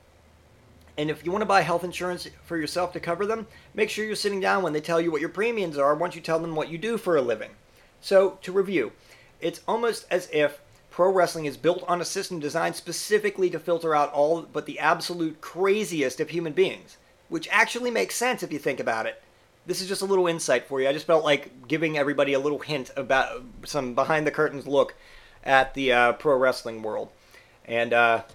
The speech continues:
you know, kinda why I love it so much. And also why I'm sick of people calling it fake. Don't call it fake. It's scripted, not fake. Um, okay.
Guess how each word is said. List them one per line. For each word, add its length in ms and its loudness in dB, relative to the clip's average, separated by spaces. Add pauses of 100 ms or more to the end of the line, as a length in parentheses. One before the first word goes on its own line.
you 120 -6
know, 80 -2
kinda 220 -2
why 180 6
I 80 6
love 180 6
it 120 -2
so 100 -6
much. 320 -4 (480)
And 420 -8
also 300 4
why 160 6
I'm 80 0
sick 200 0
of 80 -10
people 200 -6
calling 220 2
it 100 -12
fake. 380 -2 (1000)
Don't 140 -8
call 140 4
it 140 -4
fake. 260 -6
It's 180 -10
scripted, 360 -2
not 200 -4
fake. 260 -4 (880)
Um, 280 4 (1700)
okay. 260 -2